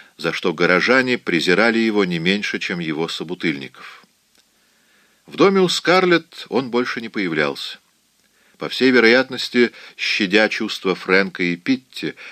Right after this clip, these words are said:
которые оскорбились бы, если бы Скарлетт вздумала принимать визитера, находясь в столь деликатном положении. Но так или иначе,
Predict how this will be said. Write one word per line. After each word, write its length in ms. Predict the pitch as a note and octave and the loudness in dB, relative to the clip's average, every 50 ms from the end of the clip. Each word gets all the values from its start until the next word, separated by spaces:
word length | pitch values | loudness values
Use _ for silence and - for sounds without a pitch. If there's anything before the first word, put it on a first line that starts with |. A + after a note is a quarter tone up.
| - - | -18 -6
которые 520 | - E2 D2+ - E2+ D#2 D#2+ D#2+ D#2+ D#2+ - | -4 -4 -2 0 0 2 2 4 4 2 2
оскорбились 840 | - E2+ - - - - E2+ D2+ D2 - C#3+ D#3+ D3 C3+ G#2 E2+ | 0 -4 -6 -6 -2 -2 -2 -2 2 4 4 4 4 4 0 -2
бы, 200 | D2+ D#2+ D#2 - - - - - _ | -2 -2 -2 -2 -4 -16 -20 -20 _
если 320 | - D#2 D#2 - - D#2+ D2+ | -6 -4 -4 -4 -4 -4 -4
бы 120 | D#2+ D2+ | -2 -2
Скарлетт 580 | - - - - G2+ G#2 G#2 G2+ G2 F#2 - E2 | -4 -4 0 0 0 2 2 0 0 -2 -2 -6
вздумала 500 | D#2+ - C#2 F2 G#2 G2 F#2+ F#2+ F#2+ F2 | -12 -10 -2 -2 -2 0 2 0 0 0
принимать 540 | - - F2 E2 E2+ E2+ F#2+ F#2 F2 E2+ | 0 -2 -2 -2 0 0 0 0 0 -2
визитера, 680 | D#2 D#2 D2 D2+ D#2 - - A2+ C3 C3+ C3 C3 B2+ B2+ - - - - _ | -4 -4 -2 -2 -4 -4 0 2 2 4 4 2 0 -2 -8 -20 -20 -20 _
находясь 560 | E2 D#2+ - - E2 D2+ F#2 F#2+ G2 F#2+ - - | -10 -8 -4 -4 -2 0 2 2 2 2 -2 -8
в 80 | - | -10
столь 320 | - - - F2+ F2+ E2+ D2+ | -12 -6 -2 -2 -2 -2 -2
деликатном 560 | E2+ D#2+ E2+ - - F2 D#2 - D#2+ D2 C#2 | -4 -4 -4 -2 -2 -4 -4 -4 -10 -12 -10
положении. 580 | - D#2+ D#2 D2 D2 D2+ C2+ A#1+ A#1+ A#1 A1+ A#1 _ _ _ _ _ _ _ _ _ _ _ _ _ _ _ _ _ | -8 -8 -8 -6 -6 -6 -8 -8 -10 -18 -20 -20 _ _ _ _ _ _ _ _ _ _ _ _ _ _ _ _ _
Но 180 | - C3 F#3 F#3+ | -4 -2 -2 0
так 300 | - F#3 F3+ E3+ - - | 2 2 2 2 2 0
или 180 | G2+ F#2 F#2+ | 0 4 4
иначе, 520 | G2 A2 D#3+ G3 G3+ - - G3 F#3+ F3+ | 4 4 4 4 2 2 2 0 0 0